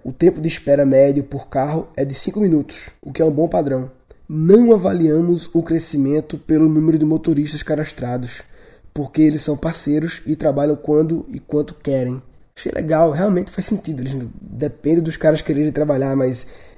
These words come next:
a métrica deles é muito boa, o tempo médio de espera, isso mostra se estamos bem ou se estamos mal. E em relação à, à grana, né,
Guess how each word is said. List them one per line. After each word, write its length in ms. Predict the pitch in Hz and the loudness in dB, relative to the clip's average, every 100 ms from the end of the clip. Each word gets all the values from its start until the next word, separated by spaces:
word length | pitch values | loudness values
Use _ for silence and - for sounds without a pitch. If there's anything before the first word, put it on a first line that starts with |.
| - _ | -20 _
a 120 | 139 | -2
métrica 440 | 143 170 175 - | 4 2 2 -4
deles 220 | 143 156 170 | 0 0 0
é 60 | |
muito 200 | 180 180 | 0 -2
boa, 440 | 190 147 147 143 - | -2 0 -2 -4 -14
o 60 | 143 | -18
tempo 460 | - 170 170 - | -2 0 0 -2
médio 320 | 147 151 160 | -4 -2 -2
de 80 | 147 | -4
espera, 480 | 156 - 135 131 - | -10 -8 -4 -4 -4
isso 240 | 165 160 165 | -10 -6 -2
mostra 220 | 143 156 | -2 -2
se 40 | |
estamos 220 | - 147 127 | -2 -4 -2
bem 300 | 123 151 - | -2 -2 -2
ou 80 | 139 | -8
se 60 | |
estamos 240 | - 143 139 | -4 -4 -2
mal. 320 | 123 117 - _ - - - - - - | -6 -8 -14 _ -20 -20 -20 -20 -20 -10
E 340 | 156 160 160 156 | -4 -2 0 4
em 100 | 156 | 6
relação 560 | 170 170 - 151 147 | 6 4 2 4 4
à, 160 | 143 135 | 2 -2
à 20 | |
grana, 460 | 131 143 185 185 139 | 0 2 4 4 2
né, 240 | 147 165 | -2 -4